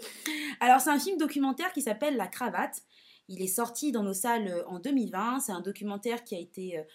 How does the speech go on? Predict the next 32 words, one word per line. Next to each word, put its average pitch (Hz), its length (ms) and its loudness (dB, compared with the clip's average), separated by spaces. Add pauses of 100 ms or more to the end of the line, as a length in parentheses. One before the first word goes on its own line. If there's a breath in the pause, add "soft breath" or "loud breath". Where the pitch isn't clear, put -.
(200 soft breath)
nommé 277 360 4
au 214 80 6
César 214 500 0
deux 262 80 -6
mille 269 160 2
vingt 190 200 -8
et 160 60 -8
un. - 180 -8 (800)
Il 302 100 0
a 320 60 4
été 320 200 0
réalisé 277 440 0
par 190 180 -2
un 190 120 -4
duo 247 280 -4
de 226 120 0
réalisateurs 202 640 -4 (340 loud breath)
qui 202 80 -4
a 180 80 -2
l'habitude 220 420 -2
de 190 100 -6
bosser 190 320 -6
ensemble. 247 440 -2 (380 loud breath)
Euh, 180 180 -4
le 220 160 -4
premier 254 240 0
s'appelle 196 280 -4
Mathias 262 360 -4
Théry 226 340 -4
et 202 40 -4
le 185 80 -4
deuxième 190 340 -6